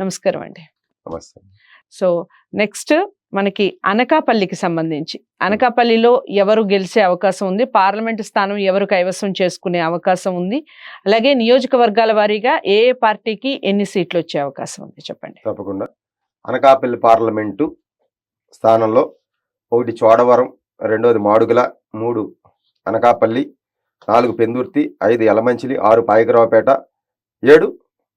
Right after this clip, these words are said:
Speaker 2: నర్సీపట్నం.
Speaker 1: మ్మ్.
Speaker 2: ఈ నియోజకవర్గాలు ఉన్నాయి. So, అనకాపల్లి నా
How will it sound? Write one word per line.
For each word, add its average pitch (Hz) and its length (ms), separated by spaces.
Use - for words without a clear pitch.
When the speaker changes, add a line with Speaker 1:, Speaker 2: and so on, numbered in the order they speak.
Speaker 2:
నర్సీపట్నం. 120 560
Speaker 1:
మ్మ్. 185 200
Speaker 2:
ఈ 127 40
నియోజకవర్గాలు 110 680
ఉన్నాయి. 113 160
So, 127 60
అనకాపల్లి 143 600
నా 113 100